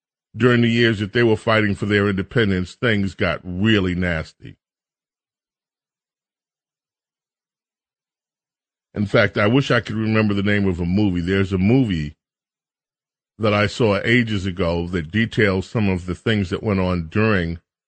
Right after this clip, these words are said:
that period when Algeria was looking for its freedom.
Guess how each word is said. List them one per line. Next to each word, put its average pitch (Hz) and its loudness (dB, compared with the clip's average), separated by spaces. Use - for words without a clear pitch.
that 98 0
period 101 2
when 98 0
Algeria 95 0
was 87 -4
looking 104 2
for 95 0
its 92 -4
freedom. 104 -2